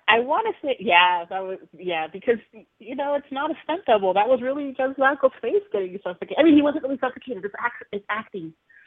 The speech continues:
I know that he's just pretending he can't breathe. I, I know, but it's so weird. <laughs> Um, and this is another criticism I have, and partly because, um,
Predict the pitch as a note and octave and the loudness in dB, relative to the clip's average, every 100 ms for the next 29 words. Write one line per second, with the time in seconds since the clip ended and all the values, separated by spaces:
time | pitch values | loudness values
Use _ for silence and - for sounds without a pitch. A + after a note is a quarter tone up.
0 | - _ - A3+ A3+ A3 G3 G#3+ G#3 - | -20 _ -6 -2 0 0 0 -2 -4 -6
1 | A#3 - G#3+ G#3 F3+ - F3+ D3+ E3+ D#3 | -8 -6 -6 -6 -10 -10 -10 -10 -8 -6
2 | C#3+ F#3 G3+ F3 A#3+ B3+ G3+ D#3+ - _ | -6 -10 -10 -6 -4 -2 -2 -4 -10 _
3 | _ _ _ - F#3 F3 - C4+ B3 B3 | _ _ _ -10 -6 -6 -2 -4 -2 -2
4 | C3+ - _ _ _ _ - C4+ - - | -4 -6 _ _ _ _ 2 2 2 -14
5 | - _ - G#3 F#3 E3 D#3 _ _ _ | -20 _ 0 2 2 -2 -14 _ _ _
6 | _ _ _ _ _ _ - - - A3 | _ _ _ _ _ _ -12 -12 -8 -4
7 | E4 D#4+ B3+ G#3+ G3 G#3 - F#3 F#3 F3+ | -2 2 0 2 2 0 -4 -8 -6 -6
8 | F#3 F3+ E3 F3 F#3 F#3+ - C4+ C#4 C#4+ | -2 -2 -2 -4 -4 -14 -2 -2 0 -6
9 | B3 - A3+ G#3 G#3 G3+ G3+ G3+ _ _ | -10 -8 -2 0 2 0 -2 -8 _ _
10 | _ - G3 F3+ E3+ D#3 D3 | _ -4 0 2 2 -2 -12